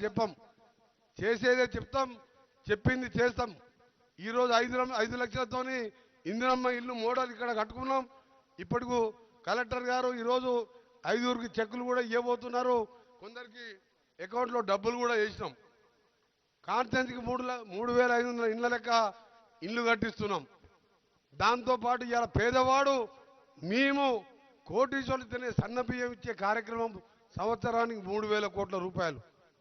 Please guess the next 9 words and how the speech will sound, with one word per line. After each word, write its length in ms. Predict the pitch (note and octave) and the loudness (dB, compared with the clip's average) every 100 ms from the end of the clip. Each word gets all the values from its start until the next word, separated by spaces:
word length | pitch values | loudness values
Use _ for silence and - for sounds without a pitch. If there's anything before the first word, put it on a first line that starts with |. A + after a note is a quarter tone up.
| _ | _
మన 100 | D#3+ F#3 | -4 -2
ఉత్తమ్ 240 | F3+ A3+ A3+ | -2 -2 0
కుమార్ 180 | A3+ A3 | 0 0
రెడ్డి 120 | G#3 G#3+ | 0 0
గారు 120 | F#3 | 0
చెప్తారు 340 | G3 G#3 G#3+ D#3+ - _ _ - | -4 -2 -2 -2 -10 _ _ -14
ఎంత 200 | E3+ G3 A#3+ | -10 -2 -2
కష్టపడి 500 | G3 G#3+ C4+ C4+ C#4 C4 A3 - - _ _ _ | -2 0 2 2 0 0 -6 -16 -20 _ _ _
ఆ 60 | - | -6